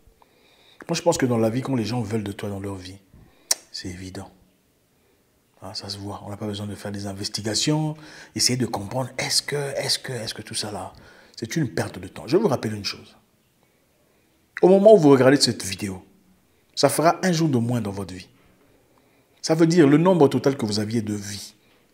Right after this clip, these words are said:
moins un. Dans vingt-quatre heures, ça sera encore moins un. Donc, si on vous donnait votre vie comme des heures ou comme des pièces, chaque jour, c'est une pièce qui part.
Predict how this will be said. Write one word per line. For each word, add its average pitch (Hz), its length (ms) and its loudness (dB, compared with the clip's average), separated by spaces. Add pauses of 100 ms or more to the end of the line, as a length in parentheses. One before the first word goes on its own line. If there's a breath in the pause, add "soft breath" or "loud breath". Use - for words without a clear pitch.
(720)
moins 101 360 -6
un. 95 100 -10 (1400)
Dans 131 100 4
vingt-quatre 151 400 4
heures, 165 40 -2
ça 135 100 2
sera 123 180 2
encore 127 200 2
moins 107 320 -4
un. 95 100 -12 (800 soft breath)
Donc, 135 160 2
si - 160 4
on 208 80 6
vous 147 140 4
donnait 160 500 4 (2000)
votre 147 300 6
vie 127 260 0
comme 143 220 4
des 113 240 0
heures 101 280 -2
ou 135 100 -2
comme 135 200 0
des 110 100 0
pièces, - 560 -2 (380 soft breath)
chaque 185 320 2
jour, 147 160 4
c'est 123 220 -2
une 127 100 -2
pièce 120 260 -2
qui - 120 -8
part. - 360 -12